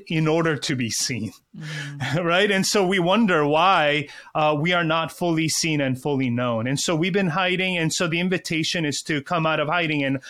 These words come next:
Speaker 1: I love your question. What does that practically look like? Well, the first question to really ask is, what are some of the parts of ourselves that we tend to hide regularly?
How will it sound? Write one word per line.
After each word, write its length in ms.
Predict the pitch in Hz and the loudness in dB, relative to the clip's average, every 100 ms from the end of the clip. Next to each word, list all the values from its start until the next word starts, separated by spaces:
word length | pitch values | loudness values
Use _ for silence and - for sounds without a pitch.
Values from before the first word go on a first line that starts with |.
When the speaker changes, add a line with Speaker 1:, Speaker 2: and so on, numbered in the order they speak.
| - | -6
Speaker 1:
I 80 | 151 | -2
love 220 | 165 180 | 0 0
your 100 | 160 | 0
question. 460 | 147 180 156 151 127 | -2 -2 -2 -2 0
What 140 | 180 | 0
does 140 | 220 - | 0 2
that 240 | 190 170 - - _ - | 0 0 -6 -20 _ -16
practically 960 | - 202 196 - 202 196 190 175 170 135 | -6 -2 -2 -2 -4 -2 -2 0 -2 -2
look 320 | 151 165 - | -2 -4 -4
like? 280 | 120 113 117 _ - _ - | -4 -4 -6 _ -20 _ -2
Well, 140 | 220 | 0
the 120 | 190 | 0
first 380 | 185 - 294 - | -2 -2 -2 -2
question 480 | - 240 226 - 220 | -4 -2 0 0 0
to 160 | - 160 | 0 0
really 340 | 202 170 160 - | 0 0 -2 -2
ask 420 | 165 180 - - | -2 -2 -4 -2
is, 400 | 135 127 127 - - - _ _ _ _ _ | -2 0 -2 -6 -14 -20 _ _ _ _ _
what 280 | 160 208 240 | 0 2 2
are 100 | 226 | 0
some 260 | - 220 | 0 0
of 80 | 208 | 0
the 120 | 196 | -2
parts 500 | - - 220 220 - | -4 -6 -2 -2 -2
of 160 | 185 165 | -2 0
ourselves 720 | 160 - - 156 143 139 - - - 131 | 0 0 0 0 0 -2 -8 -12 -20 -4
that 380 | 160 147 127 | 0 0 0
we 460 | 156 180 180 180 - _ _ _ - | -2 0 0 -2 -6 _ _ _ -10
tend 360 | - 226 208 - | -2 0 0 0
to 320 | 202 170 165 - _ _ _ _ _ _ | 0 2 0 -4 _ _ _ _ _ _
hide 600 | - - 175 170 165 - _ _ 131 | -8 0 0 2 -2 -4 _ _ -6
regularly? 840 | 131 160 151 123 113 113 110 113 | -2 0 0 -2 -2 -8 -10 -12